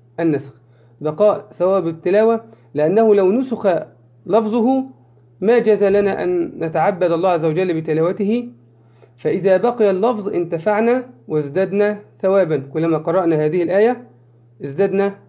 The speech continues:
ثوابا، فصار فيها فائدتان. الفائدة الأولى بقاء ثواب التلا-، التلاوة، الفائدة الثانية تذكير الأمة بحكمة،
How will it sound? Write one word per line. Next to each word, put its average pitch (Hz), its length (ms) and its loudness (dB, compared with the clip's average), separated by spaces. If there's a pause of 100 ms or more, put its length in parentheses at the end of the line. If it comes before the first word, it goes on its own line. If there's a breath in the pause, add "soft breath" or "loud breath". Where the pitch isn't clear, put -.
(120)
ثوابا، 165 440 2 (360 loud breath)
فصار 208 420 0
فيها 214 300 0
فائدتان. 156 640 -4 (200)
الفائدة 165 320 -2
الأولى 214 360 0 (400 loud breath)
بقاء 135 420 -2
ثواب 165 440 0
التلا-، 160 480 -4
التلاوة، 196 500 0 (720)
الفائدة 175 360 -2
الثانية 190 540 0 (440 soft breath)
تذكير 214 400 -2
الأمة 214 260 2
بحكمة، 185 480 -4